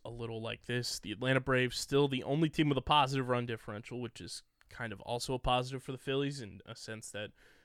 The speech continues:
everyone else in the division is kind of not playing as expected, but the Braves thirty-three and twenty-three with a positive fifty-eight run differential. The twenty-eight and twenty-seven Miami Marlins, like we mentioned, a negative forty-six run differential, which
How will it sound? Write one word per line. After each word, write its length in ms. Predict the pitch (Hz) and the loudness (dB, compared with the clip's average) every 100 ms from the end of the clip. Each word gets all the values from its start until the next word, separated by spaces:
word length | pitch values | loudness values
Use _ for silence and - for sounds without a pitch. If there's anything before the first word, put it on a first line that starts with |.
| _ | _
everyone 340 | - 110 107 107 | -12 -12 -10 -10
else 220 | 104 - | -8 -8
in 80 | - | -10
the 60 | |
division 420 | 110 107 117 123 113 | -10 -8 -6 -6 -6
is 280 | - - - _ _ _ - | -8 -14 -16 _ _ _ -16
kind 220 | - - | -12 -12
of 100 | - - - - | -14 -20 -20 -18
not 240 | - 101 | -12 -12
playing 340 | - 127 104 104 - | -10 -8 -8 -10 -4
as 280 | 131 139 139 | 0 0 0
expected, 680 | - - 143 135 143 139 127 | -8 -2 0 0 -2 -4 -8
but 100 | - | -16
the 60 | |
Braves 380 | - 139 143 135 | -4 2 2 2
thirty-three 500 | 160 160 156 151 147 | 4 4 2 -2 -2
and 80 | 135 | -2
twenty-three 600 | - 143 135 - 135 127 - - - _ | -2 -2 -2 -2 -2 -2 -6 -20 -20 _
with 160 | 135 127 | 2 2
a 40 | |
positive 500 | - 135 135 135 123 | 2 4 6 4 -2
fifty-eight 720 | - 151 - 139 - 135 139 - | 0 -2 -2 -8 -4 0 0 0
run 220 | 127 123 | -2 0
differential. 680 | 123 - 127 120 - 123 123 _ _ _ - - | -2 0 0 -2 -2 -4 -4 _ _ _ -20 -10
The 160 | 110 107 | -8 -8
twenty-eight 500 | - 131 127 120 - | -4 -2 0 0 -2
and 80 | |
twenty-seven 720 | - 120 117 - 113 110 110 - | -8 -8 -6 -4 -4 -6 -10 -10
Miami 380 | 113 113 110 107 | -6 -4 -4 0
Marlins, 480 | 143 151 143 139 | 6 8 8 4
like 160 | 123 - | 0 -4
we 60 | 117 | -2
mentioned, 300 | 117 117 113 | 0 -2 -6
a 40 | |
negative 380 | 110 127 135 120 | 2 2 4 0
forty-six 800 | - 143 139 127 - 160 151 - | 2 4 4 2 -2 -2 -2 0
run 180 | 147 143 | 2 2
differential, 680 | 139 139 135 135 139 131 | -2 0 0 -2 -2 -2
which 600 | 113 120 117 - - - | 0 0 0 -2 -10 -14